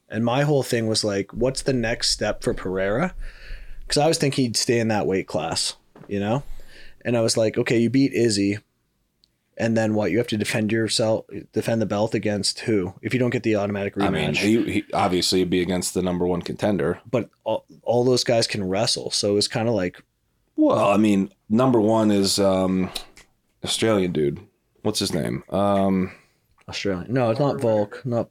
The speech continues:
Speaker 2: Robert Whitaker.
Speaker 1: Oh, Whitaker.
Speaker 2: Right, so he would have to go up against Whitaker.
Speaker 1: That's a bad matchup for Pereira, right? So I was like,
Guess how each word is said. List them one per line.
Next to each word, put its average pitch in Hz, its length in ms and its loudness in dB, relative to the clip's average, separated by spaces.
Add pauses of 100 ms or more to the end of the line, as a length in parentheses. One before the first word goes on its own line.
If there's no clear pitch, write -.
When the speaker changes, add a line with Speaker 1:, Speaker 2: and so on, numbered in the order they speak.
Speaker 2:
Robert 120 280 4
Whitaker. 127 280 6
Speaker 1:
Oh, 139 40 6
Whitaker. 143 400 2
Speaker 2:
Right, - 160 2
so 110 80 0
he 123 100 4
would 113 80 6
have 107 100 2
to 104 60 -2
go 107 140 4
up 95 80 2
against 101 300 2
Whitaker. 131 180 6
Speaker 1:
That's - 80 2
a 165 140 0
bad 120 260 4
matchup 131 420 2
for 113 120 -2
Pereira, 90 500 0
right? 117 360 2
So 123 180 2
I 120 60 4
was 127 140 2
like, 123 340 0